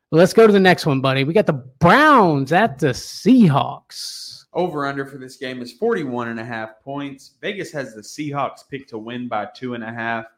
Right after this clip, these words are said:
Speaker 2: Um, I think I'll take the under in this game. The Browns defense have looked immaculate. The Seahawks defense have looked good.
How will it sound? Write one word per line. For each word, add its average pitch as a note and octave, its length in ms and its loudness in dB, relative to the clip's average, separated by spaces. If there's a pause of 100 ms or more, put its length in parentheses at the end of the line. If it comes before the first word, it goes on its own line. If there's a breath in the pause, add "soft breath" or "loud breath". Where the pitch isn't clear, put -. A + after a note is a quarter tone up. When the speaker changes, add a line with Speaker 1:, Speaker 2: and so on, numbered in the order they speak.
(320)
Speaker 2:
Um, A#2 180 -6
I A#2+ 100 -6
think A3+ 180 -12
I'll E3 140 -2
take E3 180 -6
the G2+ 140 -8
under C#3+ 320 -4
in D#3 140 -6
this D#3 180 -14
game. D#3 360 -8
The B2 80 -10
Browns B2 380 -6
defense C3+ 400 -12
have B2 160 -14
looked B2 220 -12
immaculate. B2 640 -10
The G#2 40 -20
Seahawks A#2+ 500 -6
defense A#2+ 360 -12
have A#2 160 -12
looked A#2 260 -10
good. A#2+ 280 -6